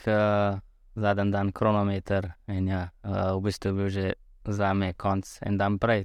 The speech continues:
tako da je bil cel dan sproščen in, eh, sem užival v tistem finalnem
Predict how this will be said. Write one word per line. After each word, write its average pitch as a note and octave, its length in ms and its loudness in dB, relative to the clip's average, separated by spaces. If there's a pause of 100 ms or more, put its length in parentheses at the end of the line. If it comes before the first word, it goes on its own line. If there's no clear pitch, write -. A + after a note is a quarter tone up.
tako G2+ 220 -2
da G2 160 0 (500)
je A#2 80 -10
bil G#2+ 120 -4
cel G#2+ 180 0
dan G#2 180 2
sproščen G2+ 680 0
in, G2 260 0
eh, G2 380 0 (300)
sem G#2 300 -2
užival G#2 560 2 (680)
v G#2+ 160 -2
tistem G#2 320 0 (1300)
finalnem A2 480 4